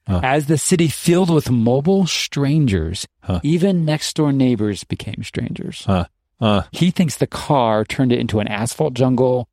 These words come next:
Speaker 2: and it blew up into the suburbs.
Speaker 1: Oh,
Speaker 2: And
Speaker 1: man.
Speaker 2: it separated work from home, and the car ruined the city.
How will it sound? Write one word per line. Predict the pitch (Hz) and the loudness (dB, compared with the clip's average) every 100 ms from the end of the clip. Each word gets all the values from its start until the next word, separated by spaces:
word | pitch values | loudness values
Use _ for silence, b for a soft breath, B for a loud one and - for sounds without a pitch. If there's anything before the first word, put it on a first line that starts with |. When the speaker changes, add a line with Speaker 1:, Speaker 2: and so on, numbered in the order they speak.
| _ _ _ | _ _ _
Speaker 2:
and | 139 117 | -4 -4
it | 107 | -2
blew | 117 127 143 | 0 4 4
up | 139 | 4
into | 143 123 | 2 2
the | 107 | -2
suburbs. | - 101 90 87 - | -4 -4 -4 -6 -6
Speaker 1:
Oh, | 104 98 | -2 -2
Speaker 2:
And | 95 | 0
Speaker 1:
man. | 95 92 | 0 0
Speaker 2:
it | 90 | -2
separated | - 139 123 156 147 | 0 0 2 4 4
work | 131 131 | 2 0
from | - 123 | 0 0
home, | 107 117 107 110 | 2 2 2 0
and | 120 | -2
the | 110 | -2
car | - - 117 120 113 | -2 0 2 4 4
ruined | 104 110 104 95 | 2 2 0 -4
the | - | -8
city. | - - - | -8 -12 -14